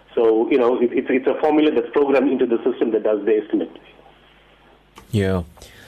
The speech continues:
Speaker 2: Um, and I think you said it before, but let's just recap. Uh, I think Ranji in Gauteng is asking, meters are normally outside the gates. Can residents not take pictures of the meters?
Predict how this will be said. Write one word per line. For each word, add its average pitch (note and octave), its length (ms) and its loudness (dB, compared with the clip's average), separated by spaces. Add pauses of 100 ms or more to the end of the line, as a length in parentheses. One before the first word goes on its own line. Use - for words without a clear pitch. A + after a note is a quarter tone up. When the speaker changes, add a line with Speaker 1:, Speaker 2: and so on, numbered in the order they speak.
(240)
Speaker 2:
Um, G#2+ 580 0
and A#2 220 -2
I A#2+ 80 0
think C#3+ 180 -2
you C#3+ 80 0
said C#3+ 180 -2
it D3+ 80 -2
before, C#3 240 -2
but A#2+ 140 -4
let's B2+ 180 -2
just B2+ 200 -4
recap. A#2+ 420 -2
Uh, G#2 400 4
I G2+ 60 0
think A#2 200 0
Ranji A2+ 300 2
in A#2 80 2
Gauteng A#2+ 480 -2
is G#2 100 0
asking, G#2 380 0
meters C3 240 0
are C3 60 -2
normally B2 280 0
outside A#2 480 -2
the F#2+ 60 -6
gates. A#2+ 340 0
Can A2+ 140 -2
residents A#2 400 -2
not A#2 180 -2
take A2+ 200 -2
pictures A#2 280 -2
of G#2+ 120 -2
the G#2+ 80 0
meters? - 640 -2